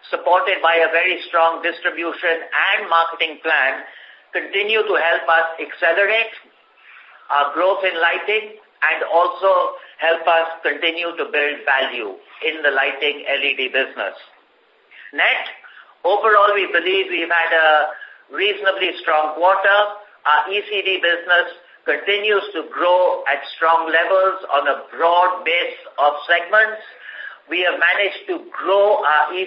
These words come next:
C D profits ahead of top-line growth with our disciplined cost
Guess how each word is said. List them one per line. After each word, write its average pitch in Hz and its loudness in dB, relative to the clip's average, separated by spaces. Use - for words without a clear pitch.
C 180 -6
D 165 -6
profits 180 -2
ahead 190 -2
of 151 0
top-line 160 0
growth 160 0
with 151 -4
our 151 0
disciplined 170 -4
cost 180 0